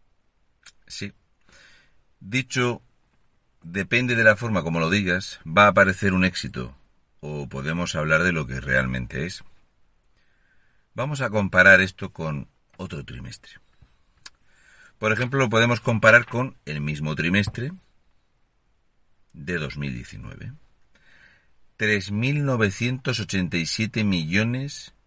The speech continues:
doscientos noventa mil euros. Ya estamos hablando,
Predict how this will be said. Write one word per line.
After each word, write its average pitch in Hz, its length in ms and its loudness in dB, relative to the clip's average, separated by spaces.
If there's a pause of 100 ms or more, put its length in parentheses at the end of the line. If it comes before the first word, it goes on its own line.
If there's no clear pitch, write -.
(200)
doscientos 110 840 -6
noventa 82 520 2
mil 82 200 0
euros. - 440 -14 (2750)
Ya - 120 -6
estamos 101 360 -2
hablando, 104 500 2